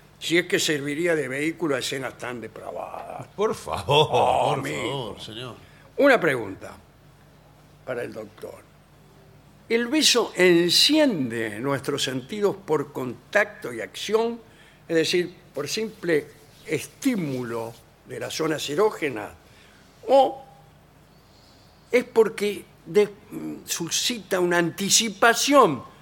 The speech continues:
Speaker 1: de futuros deleites? ¿Nos gusta el beso por lo de ahora o por el después?
Speaker 3: Por el después, siempre.
Speaker 1: Sí, yo creo
Speaker 3: Sí.
Speaker 1: que las dos cosas.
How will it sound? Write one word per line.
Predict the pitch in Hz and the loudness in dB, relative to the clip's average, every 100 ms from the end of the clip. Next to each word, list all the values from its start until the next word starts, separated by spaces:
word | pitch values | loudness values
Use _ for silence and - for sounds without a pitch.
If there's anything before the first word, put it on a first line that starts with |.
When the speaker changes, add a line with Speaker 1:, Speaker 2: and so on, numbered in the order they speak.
| - | -4
Speaker 1:
de | 143 220 | 0 0
futuros | 175 175 214 202 170 | -2 -6 -2 2 2
deleites? | 143 135 110 101 - - - - - - - - - - - - - | 2 0 -4 -6 -14 -18 -18 -20 -20 -20 -20 -20 -20 -20 -20 -20 -8
¿Nos | 160 220 | 2 2
gusta | 208 285 - 208 | 4 0 4 4
el | 196 | 6
beso | 196 170 175 151 - - - - - - | 4 4 2 0 -6 -20 -20 -20 -20 -2
por | 190 190 | 4 6
lo | 185 185 | 8 6
de | 175 | 8
ahora | 165 226 285 285 269 330 - | 8 8 8 6 2 -2 -4
o | 156 | -2
por | 170 160 | 0 0
el | |
después? | 151 139 117 104 92 - - - - | 0 -4 -8 -12 -12 -14 -16 -20 -8
Speaker 3:
Por | 120 120 | -6 -4
el | 110 | -6
después, | 104 151 156 131 | -4 0 2 0
siempre. | - 170 123 - 87 82 - - | -2 -2 -4 -10 -18 -20 -20 -20
Speaker 1:
Sí, | - - | -18 -6
yo | 202 196 | -4 0
creo | 220 | 0
Speaker 3:
Sí. | 214 | 0
Speaker 1:
que | |
las | 156 135 | -4 -4
dos | 147 - | -6 -8
cosas. | 95 - | -18 -20